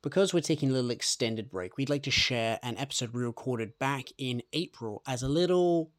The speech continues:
tide-over episode. We originally wanted to release it back then, but we decided to hold it back, and I'm glad we did, because now you can enjoy it whilst Duncan and I are both off on our holidays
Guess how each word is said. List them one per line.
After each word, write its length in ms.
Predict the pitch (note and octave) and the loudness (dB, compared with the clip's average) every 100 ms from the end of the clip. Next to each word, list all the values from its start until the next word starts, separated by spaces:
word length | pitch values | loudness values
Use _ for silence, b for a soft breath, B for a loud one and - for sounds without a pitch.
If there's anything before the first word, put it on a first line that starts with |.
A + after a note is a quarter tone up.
| _ | _
tide-over 560 | - C3+ B2+ A#2 A2 G#2 | -2 2 2 0 -2 -4
episode. 440 | - A#2 - - - | -4 -6 -6 -10 -4
We 120 | A#3 | 0
originally 400 | A#3+ A#3+ A#3+ G#3+ | 4 6 6 6
wanted 360 | D#3+ D#3 - | 8 4 4
to 80 | C3+ | 0
release 340 | C3 C3 B2+ - | 2 2 4 2
it 140 | G#2+ | 2
back 180 | A#2 A2+ | -2 -4
then, 340 | A#2 B2 B2 A#2 | -2 0 0 0
but 340 | A2+ A2+ G#2 b b b b - | 0 0 -2 b b b b -2
we 100 | D#3+ | 2
decided 380 | F3 G#3 G3+ E3+ | 4 6 4 4
to 120 | C#3 | 2
hold 260 | C3 B2+ A2+ | 2 0 -2
it 140 | - | -2
back, 420 | A2+ A2 G#2 - b b b - | 0 0 -4 -14 b b b -4
and 300 | C3 B2 B2+ | 0 2 0
I'm 60 | D3 | 2
glad 200 | G#3 G#3 | 2 2
we 80 | |
did, 260 | G3+ G#3 A2+ | 4 4 2
because 220 | - A2+ | -6 -2
now 240 | C3 C#3+ C#3+ | 2 4 2
you 160 | C3 | 0
can 120 | B2+ | -2
enjoy 420 | A#2 A2+ - D#3+ D#3+ | -4 -2 0 4 2
it 180 | - | 0
whilst 320 | B2 A#2 - - | -2 -4 -4 0
Duncan 280 | C#3+ C#3+ B2+ | 0 2 0
and 120 | A#2+ | 0
I 240 | A#2 A#2 | 0 -4
are 120 | A2+ A2 | -6 -4
both 280 | D3+ D3+ - | -2 -2 2
off 280 | D3+ - - b b b - | 2 2 -4 b b b 4
on 340 | G3 F#3+ F3+ - | 4 4 0 -2
our 280 | C3+ A#2+ A#2 | -2 0 0
holidays 720 | A#2 D3 C#3+ C#3 C#3 C#3 - | 2 4 6 4 4 2 -2